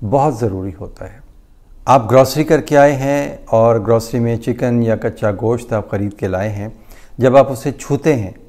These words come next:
तो आपके हाथों पर बैक्टीरिया मुंतकिल हो जाते हैं, इसलिए खाना पकाने से पहले और खाना पकाने के बाद अपने हाथों का धोना बहुत ज़रूरी है। इसी तरह नॉब्स,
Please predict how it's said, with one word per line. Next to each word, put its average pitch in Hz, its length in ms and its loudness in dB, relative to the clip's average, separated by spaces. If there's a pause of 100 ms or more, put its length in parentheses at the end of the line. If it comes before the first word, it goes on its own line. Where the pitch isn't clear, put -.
(380)
तो - 60 -10
आपके 113 300 -4
हाथों 101 320 -4
पर - 180 -10 (220)
बैक्टीरिया 104 420 -6
मुंतकिल 92 460 -10
हो 90 120 -14
जाते 85 360 -16
हैं, - 180 -20 (440)
इसलिए 117 240 -6
खाना 110 280 -6
पकाने 107 400 -6
से - 160 -8
पहले 120 560 -4 (440)
और 117 60 -4
खाना 135 300 -8
पकाने 98 400 -8
के 95 140 -10
बाद 98 580 0 (360)
अपने 107 220 -8
हाथों 107 380 -6
का 107 240 -4
धोना 95 340 -8
बहुत 98 340 -6
ज़रूरी 90 300 -10
है। 110 140 -10
इसी 160 160 -4
तरह 156 200 -4
नॉब्स, 131 560 4